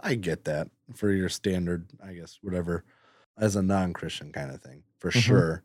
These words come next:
Speaker 1: But then I guess I always just wonder, I was like, if you use the word for what, I mean, it, it's supposed to mean, is it really all that bad? But
Speaker 2: There's,
Speaker 1: yeah, it
Speaker 2: I mean, there's non-explicit ways to say pretty much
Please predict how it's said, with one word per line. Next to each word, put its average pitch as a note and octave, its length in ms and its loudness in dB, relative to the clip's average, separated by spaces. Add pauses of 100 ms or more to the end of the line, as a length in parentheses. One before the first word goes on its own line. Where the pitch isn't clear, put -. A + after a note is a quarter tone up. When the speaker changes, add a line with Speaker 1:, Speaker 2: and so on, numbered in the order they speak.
(120)
Speaker 1:
But A#2+ 160 6
then B2 140 8
I A#2 100 6
guess A#2 200 4
I B2 120 8
always A#2+ 240 8
just G#2+ 160 -2
wonder, A2+ 140 2
I - 20 2
was G#2+ 80 -2
like, G#2+ 100 -2
if A2 160 -4
you A2+ 60 2
use G3 340 0
the D#3 140 4
word C3 260 4
for A#2 180 -2
what, A2 220 2
I G2 120 0
mean, G2+ 180 -2
it, F2+ 120 -4 (840)
it's A#2 120 -20
supposed A#2 500 -2
to - 80 -4
mean, C3+ 280 0
is F#2+ 140 -6
it F2+ 60 -12
really C3 400 -6
all - 160 -8
that E2+ 320 -4
bad? E2 340 -8 (1080)
But D2 220 -6 (1400)
Speaker 2:
There's, E3 460 6 (300)
Speaker 1:
yeah, B2 720 4
it F#2+ 280 2 (160)
Speaker 2:
I D#3+ 60 4
mean, D3+ 220 8
there's D#3 240 6
non-explicit B2+ 640 2
ways G2 240 0
to F#2 100 -2
say F2+ 220 -2
pretty F#2 240 -2
much E2+ 320 -12